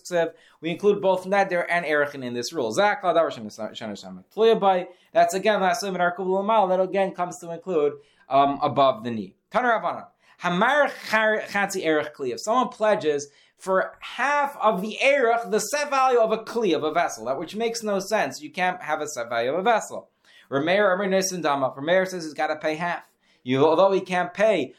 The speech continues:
for the erech, although he can't pay for erech, there's no set value to a vessel, yet there is a demei, there is a, there is an assessed value, and therefore you assess the value of that kli, va-, assess the value of that vessel, and he pays half. That goes for Meir's opinion, that you try to figure out how to make sense of what he's saying.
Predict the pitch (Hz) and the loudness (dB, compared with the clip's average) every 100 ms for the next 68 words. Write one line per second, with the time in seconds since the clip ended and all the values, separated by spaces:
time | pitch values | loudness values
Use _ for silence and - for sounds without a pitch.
0 | _ - 208 214 160 135 156 208 277 226 | _ -8 2 4 4 0 -2 2 2 2
1 | 175 - 165 214 208 190 196 185 196 208 | 0 -2 0 2 2 0 0 -2 -2 -2
2 | 185 160 - 294 226 160 - 170 160 208 | -2 -6 -2 2 4 2 -2 -8 -4 -2
3 | 190 - - 233 165 196 185 180 170 160 | -4 -4 -4 -2 0 0 0 -4 -2 0
4 | 190 277 - 170 165 - _ _ 156 202 | 2 0 0 0 0 -2 _ _ -2 0
5 | - 185 202 220 - - - 120 120 143 | 0 -2 0 0 -2 -10 -10 -8 -6 -4
6 | 190 240 175 135 131 120 123 143 123 120 | 0 2 0 -2 -6 -8 -8 -6 -6 -10
7 | - 208 214 220 226 214 185 214 208 156 | -4 -4 -4 0 0 2 0 -2 -2 -6
8 | 135 - 208 - 160 180 180 175 170 170 | -6 -4 -4 -4 -2 0 2 2 2 2
9 | 143 175 143 - 214 170 123 160 147 196 | 0 -2 -4 -4 -4 -2 -2 -2 -4 -4
10 | 185 - 156 165 143 151 113 101 143 247 | -4 -4 -2 -2 0 -2 -4 -6 2 2
11 | 247 226 208 185 202 196 185 151 - _ | 2 0 0 -4 -6 -6 -6 -8 -8 _
12 | _ _ _ - 143 180 175 131 131 170 | _ _ _ 0 4 6 4 2 2 4
13 | 143 - 233 233 214 185 160 160 185 175 | 2 0 -2 2 0 0 -6 -4 -2 -2
14 | 190 180 165 156 156 143 - 135 113 117 | -2 0 2 2 0 -2 -6 -10 -8 -6
15 | 113 113 156 110 | -6 -4 -4 -4